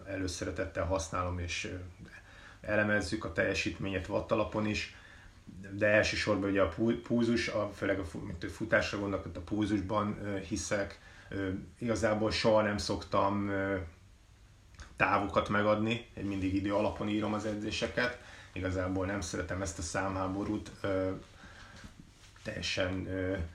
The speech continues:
elég, ha az ember az időt nézi, és nem, nem kell foglalkozni, hogy most az hány kilométert futottam le. És, ö,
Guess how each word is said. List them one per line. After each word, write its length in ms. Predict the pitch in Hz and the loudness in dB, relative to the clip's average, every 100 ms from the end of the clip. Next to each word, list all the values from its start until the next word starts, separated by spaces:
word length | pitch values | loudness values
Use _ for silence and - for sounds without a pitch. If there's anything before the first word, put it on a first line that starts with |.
| - - - | -14 -16 -4
elég, 340 | 95 92 82 | -2 0 0
ha 80 | 92 | 0
az 120 | 90 | 0
ember 260 | 92 95 90 | 0 0 0
az 120 | 95 | 0
időt 320 | 95 90 82 | 0 0 -2
nézi, 460 | 92 92 92 92 - - - | -2 -2 -2 -6 -8 -14 -10
és 140 | - | -6
nem, 200 | 95 92 90 | -4 -4 -4
nem 200 | 95 87 | -4 -2
kell 140 | 95 | -4
foglalkozni, 580 | - 92 87 87 92 92 | -4 -4 -4 -2 -4 -4
hogy 100 | 90 | -6
most 240 | 87 - 90 92 - | -6 -8 -10 -12 -14
az 100 | 95 | -14
hány 240 | - 92 90 | -8 -6 -4
kilométert 600 | 98 92 87 87 92 92 | -2 -2 -2 -4 -4 -6
futottam 580 | 98 90 85 - 92 98 | -6 -6 -6 -4 -4 0
le. 260 | 117 - - - - - - | 0 -2 -8 -16 -14 -14 -12
És, 560 | 98 95 95 90 - | -6 -2 0 0 0
ö, 460 | 95 92 95 95 98 | 0 2 2 0 -2